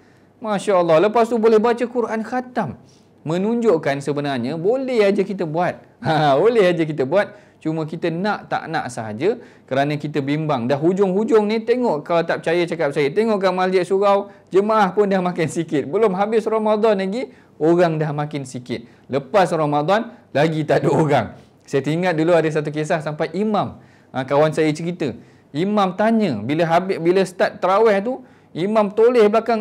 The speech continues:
imam tanya kepada makmum, "Selama ni tuan-puan pergi mana?" <laughs> Ha, macam tu. Maknanya waktu tarawih penuh, lepas tarawih dah tak ada orang, lepas Ramadan dah tak ada orang. Apa yang paling penting sebenarnya tuan-puan adalah bagaimana kita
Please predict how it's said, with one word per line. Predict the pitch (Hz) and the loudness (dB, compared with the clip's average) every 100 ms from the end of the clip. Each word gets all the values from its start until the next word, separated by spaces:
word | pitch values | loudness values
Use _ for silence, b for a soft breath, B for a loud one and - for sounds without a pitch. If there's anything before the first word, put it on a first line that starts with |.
| 208 | -2
imam | 220 208 | -2 -2
tanya | 214 220 233 220 | 0 -2 -2 -4
kepada | 208 208 | -2 -2
makmum, | 202 202 208 196 123 | 0 -2 -2 -4 -4
"Selama | 127 208 240 247 | -4 -4 0 0
ni | 240 240 | 0 0
tuan-puan | 240 240 233 233 220 | 0 0 0 0 0
pergi | 226 | -2
mana?" | 240 254 254 196 | -2 -2 0 0
<laughs> | 147 | 0
Ha, | - 196 180 | 2 4 4
macam | 190 202 196 | 4 2 2
tu. | 160 123 B B | -2 -4 B B
Maknanya | 196 185 196 202 | 0 2 2 4
waktu | 175 185 | 4 4
tarawih | 180 180 208 226 - | 2 4 6 4 2
penuh, | 262 233 202 208 B B _ - | -2 2 2 0 B B _ -8
lepas | 202 208 214 196 | -6 0 0 2
tarawih | 196 202 202 180 | 2 4 4 4
dah | 180 | 2
tak | 175 170 | 2 0
ada | 180 | 2
orang, | 175 175 156 | 2 2 2
lepas | 170 180 | 0 0
Ramadan | 170 165 165 165 151 | 0 0 0 0 0
dah | 143 | -2
tak | 135 120 | -2 -4
ada | |
orang. | 113 110 92 B B - | -4 -6 -10 B B -8
Apa | 165 - | -6 0
yang | 254 220 196 | 2 2 0
paling | 208 208 202 | 0 0 0
penting | 202 190 208 202 190 | -2 -2 -2 -2 -4
sebenarnya | 180 180 185 175 | -6 -6 -4 -2
tuan-puan | 170 165 190 190 190 B B B | -4 -2 0 0 -2 B B B
adalah | 135 151 151 | -2 0 0
bagaimana | 139 143 147 151 160 156 | -2 -2 -2 -2 -4 -4
kita | 156 151 | -6 -6